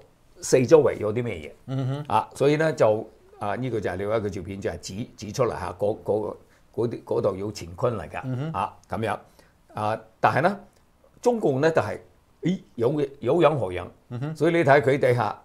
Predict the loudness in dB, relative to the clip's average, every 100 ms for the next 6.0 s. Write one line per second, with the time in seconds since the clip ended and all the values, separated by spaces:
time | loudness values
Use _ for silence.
0 | _ _ -2 0 0 0 0 2 0 -2
1 | -6 -6 -8 -8 -6 -4 -6 -6 -10 -6
2 | -4 -2 -2 -2 -4 -4 -4 -4 -8 -18
3 | _ _ -6 0 0 -2 -4 0 2 2
4 | -2 -10 -8 -6 -6 -6 -4 -4 -2 -4
5 | -4 -2 0 -2 0 0 0 2 2 0